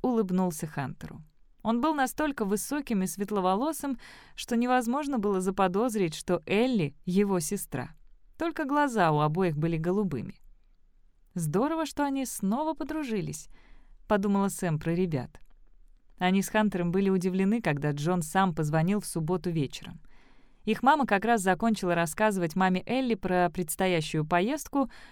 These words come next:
после чего сразу зазвонил телефон. Тогда Сэм подумала, что это ее лучшая подруга звонит, чтобы все обсудить. Оказалось, что у Джона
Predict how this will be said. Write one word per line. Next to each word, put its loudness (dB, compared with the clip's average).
после -2
чего 0
сразу 2
зазвонил 0
телефон. -8
Тогда 2
Сэм -2
подумала, 2
что -2
это -2
ее 0
лучшая -2
подруга 0
звонит, 0
чтобы -2
все 0
обсудить. -4
Оказалось, 2
что 0
у 2
Джона 0